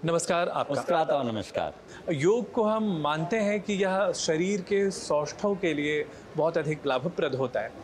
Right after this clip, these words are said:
Speaker 1: और साथ ही साथ यह भी कहते हैं कि मानसिक शांति में भी योग का बड़ा योगदान है और
Speaker 2: जी।
Speaker 1: साथ ही साथ यह भी एक मान्यता है कि आध्यात्मिक चेतना के विकास के लिए भी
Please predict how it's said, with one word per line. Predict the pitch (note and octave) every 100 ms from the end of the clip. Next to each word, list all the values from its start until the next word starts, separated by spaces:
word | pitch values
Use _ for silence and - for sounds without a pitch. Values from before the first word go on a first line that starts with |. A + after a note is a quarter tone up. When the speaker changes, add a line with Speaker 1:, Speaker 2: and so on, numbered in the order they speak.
| - - -
Speaker 1:
और | D#3+
साथ | D#3+ D#3+
ही |
साथ | E3+ E3
यह | E3
भी | D#3+ E3+
कहते | E3 E3
हैं | E3
कि | E3
मानसिक | D3 D3 C#3+ D#3 -
शांति | - D3 E3+ F3 E3 - - - - C#3
में | C#3 D3
भी | C#3+ F3+
योग | D3 D#3+ D#3 -
का | D#3
बड़ा | C#3+ C#3+ B2+ - - - B2+
योगदान | C3+ B2+ D3 D#3+
है | D3+ - - -
और | F3
Speaker 2:
जी। | G3
Speaker 1:
साथ | G3+
ही | G3+
साथ | G3 F#3
यह | D3 F3
भी | E3+ G3+ G#3 F3
एक | E3+ F3 D#3+ C#3+ C#3
मान्यता | C3+ E3 F3 F3
है | F#3
कि | F3
आध्यात्मिक | C#3+ B2 D3 D#3 F3+ -
चेतना | F#3 E3 F3+ F#3
के | F3+ D#3+
विकास | C#3+ D#3 D#3+ -
के | D#3+
लिए | D3 C#3+
भी | D3+ D#3